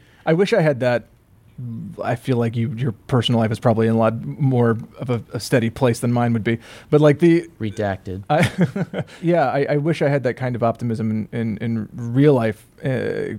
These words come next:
Speaker 1: and I'm not faking it necessarily. It's just you, you kind of the, you kind of push forward and whatnot. And I wish that I had those kinds of life experiences that you guys had beforehand.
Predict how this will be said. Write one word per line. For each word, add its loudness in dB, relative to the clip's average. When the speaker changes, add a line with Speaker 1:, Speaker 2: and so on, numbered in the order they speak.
Speaker 1:
and -2
I'm -2
not 2
faking 0
it -4
necessarily. -2
It's -6
just -6
you, -4
you -6
kind 2
of -4
the, 4
you 2
kind -2
of -6
push -4
forward 0
and -2
whatnot. -4
And -4
I -2
wish 2
that 0
I 4
had 2
those 0
kinds -2
of -4
life 0
experiences -2
that -2
you 0
guys 2
had 0
beforehand. -2